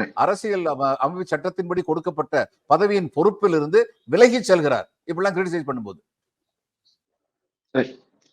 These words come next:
Speaker 2: இன்னொரு பக்கம், இன்றைக்கு நம்முடைய பிரதமர் நரேந்திர மோடி அவர்கள் சிங்கப்பூர்ல திருவள்ளுவர் கல்ச்சுரல் சென்டர் ஒண்ணு திறந்து வச்சிருக்கிறாராம் சார். இந்த திருவள்ளுவர் கலாச்சார மையத்தின் மூலமாக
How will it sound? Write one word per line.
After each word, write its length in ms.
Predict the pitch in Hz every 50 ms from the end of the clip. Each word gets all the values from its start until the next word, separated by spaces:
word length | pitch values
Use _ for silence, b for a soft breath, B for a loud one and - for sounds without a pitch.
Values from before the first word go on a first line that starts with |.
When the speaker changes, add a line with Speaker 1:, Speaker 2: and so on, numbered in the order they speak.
| _ _ _ -
Speaker 2:
இன்னொரு 280 | 165 202 247 247 226
பக்கம், 600 | - 185 - - 175 165 156 147 135 127 120 - -
இன்றைக்கு 800 | 156 165 165 160 156 156 - 151 147 147 135 120 117 107 - -
நம்முடைய 380 | - 139 147 147 143 135 131 131
பிரதமர் 600 | 139 156 165 190 208 208 185 160 143 - - -
நரேந்திர 480 | 135 131 139 160 185 190 170 175 165 156
மோடி 340 | 143 139 143 156 160 156 147
அவர்கள் 580 | 139 135 127 123 147 156 147 135 120 104 - - - _ _ _ _ _ _ _ _ _ _ _ _ - -
சிங்கப்பூர்ல 800 | 220 220 233 285 269 196 190 202 185 165 175 180 190 180 185 -
திருவள்ளுவர் 720 | - - 247 294 285 277 254 240 233 226 220 214 196 -
கல்ச்சுரல் 400 | - - 185 185 - - 220 190
சென்டர் 460 | 180 180 - 156 143 - 147 143 131 131
ஒண்ணு 320 | 135 147 147 139 127 123
திறந்து 300 | 135 143 143 147 135 127
வச்சிருக்கிறாராம் 460 | 123 - 127 113 - 127 120 117 113
சார். 320 | 113 - 135 117 - - _ _ _ _ _ _ _ _
இந்த 160 | - 139 139
திருவள்ளுவர் 520 | - 220 247 269 254 247 233 220 220 226 196
கலாச்சார 480 | - 180 175 190 190 - - 185 180
மையத்தின் 480 | 170 165 151 156 170 180 180 175 165 160
மூலமாக 760 | 156 147 147 143 139 139 135 135 135 165 165 180 165 - -